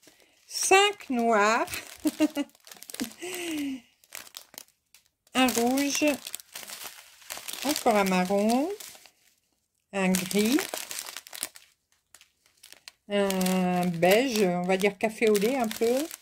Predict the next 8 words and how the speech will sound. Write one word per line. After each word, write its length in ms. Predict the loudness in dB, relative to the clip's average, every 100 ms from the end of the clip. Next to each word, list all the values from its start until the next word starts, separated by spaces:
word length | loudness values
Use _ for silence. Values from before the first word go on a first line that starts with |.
| _ -20 _ _ -14 -2
marron, 680 | 0 2 2 2 2 2 -2 -6 -14 -20 -20 -20 _ _ _ _ _ _ _ -14 -4
un 160 | 2 4
autre, 340 | 2 0 -4 -6 -10 -10 -16 -16 -16 -16 -14 -16 -18 -20 _ _ _ _
couleur 280 | 2 6 6
vanille, 640 | 6 4 2 2 4 4 4 0 -12 -12 -18 -18 -18 -20 _ _ _ _ _ _ -20 _ _ _ -18 -16 -14 -16 -4 4
marron, 880 | 4 4 2 2 2 0 0 -2 -8 -20 _ _ _ _ _ _ _ _
bordeaux, 840 | -8 2 2 4 6 6 6 4 -2 -8 -16 -16 -18 -20 -20 -18 -14 -14 -16 _ -20 -18 -18 _ _ _ _ _ _ _ _ -10 -2
rouge. 400 | 2 2 2 2